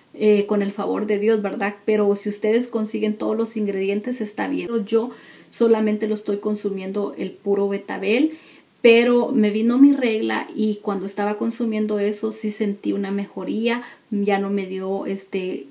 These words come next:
gran cólico y sentí que sí me estaba limpiando bastante. Así que recomendado, muchachas, y en ayunas tomarse el primero, eso estoy haciendo. Tip número nueve.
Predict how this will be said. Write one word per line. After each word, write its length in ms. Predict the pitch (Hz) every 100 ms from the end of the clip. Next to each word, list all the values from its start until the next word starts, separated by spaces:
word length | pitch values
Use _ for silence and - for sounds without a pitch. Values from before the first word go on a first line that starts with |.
| _
gran 300 | - 202 190
cólico 880 | 185 208 220 240 247 - 254 254 247
y 240 | - 240 262
sentí 360 | 254 208 202 208
que 140 | 220
sí 280 | 214 208 -
me 80 | 202
estaba 360 | 202 190 190
limpiando 720 | - 190 190 - 190 - 202 -
bastante. 720 | 180 180 - 165 170 - -
Así 260 | 196 -
que 240 | 185 208 202
recomendado, 760 | 202 190 196 185 180 208 220
muchachas, 600 | 240 233 220 214 220 226 - - -
y 240 | 220 240 -
en 200 | 214 214
ayunas 540 | 196 190 196 202 208
tomarse 600 | 190 185 180 - 202 -
el 100 | 190
primero, 580 | 190 185 185 185 190 -
eso 380 | 202 196 - -
estoy 300 | 202 - 180
haciendo. 560 | 180 - - - - - _ _ 247
Tip 320 | - 269 262
número 520 | - 233 240 247 240 233
nueve. 480 | 226 220 - -